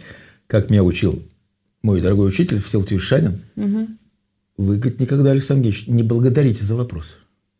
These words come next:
Speaker 1: Вот у многих такое, что «благодарю вас за вопрос» там и так далее, да?
Speaker 2: О!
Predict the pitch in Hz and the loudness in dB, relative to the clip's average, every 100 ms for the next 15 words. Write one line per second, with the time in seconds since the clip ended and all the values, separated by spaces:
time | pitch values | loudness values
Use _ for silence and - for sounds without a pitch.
0 | _ 92 104 113 98 95 - 98 90 87 | _ -8 0 2 2 0 -4 -4 -4 -6
1 | 82 80 92 120 143 110 113 117 127 147 | -8 -2 2 4 4 4 2 0 0 0
2 | 135 - 92 - 110 - - 151 156 - | -2 -6 -12 -12 -14 -16 -8 -8 -8 -14
3 | _ - 220 214 220 240 | _ -2 2 4 6 6